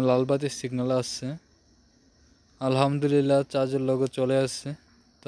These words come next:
আমি আপনাদেরকে ফোনটা on করে দেখাবো যে ফোনটা on হয়ে টাচে কাজ করে কি না, কারণ তিনটা line ছিঁড়া ছিল, তো আমি jumper করেছি, হয়তো টাচে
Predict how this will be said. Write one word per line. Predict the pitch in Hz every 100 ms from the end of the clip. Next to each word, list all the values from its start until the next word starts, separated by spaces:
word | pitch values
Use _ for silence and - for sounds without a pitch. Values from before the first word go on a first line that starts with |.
| 120
আমি | 127 123
আপনাদেরকে | 147 147 156 151
ফোনটা | - 139 135 135
on | 135 135
করে | 131 131
দেখাবো | 123 120 123 170 _ _ _ _ _ _ _ _ _ _ -
যে | 117 120 110
ফোনটা | 120 120 120 117 120
on | 120 120
হয়ে | 117 117 -
টাচে | 120 117 120 120
কাজ | 120 -
করে | 120 120
কি | 120 117
না, | 139 - -
কারণ | 107 113 117 113 -
তিনটা | 127 123 120 120
line | 117 120 -
ছিঁড়া | 117 117 -
ছিল, | 123 120 120
তো | 117 117
আমি | 120
jumper | 117 117 120 117
করেছি, | 117 - 113
হয়তো | 117 120 120
টাচে | 123 120 127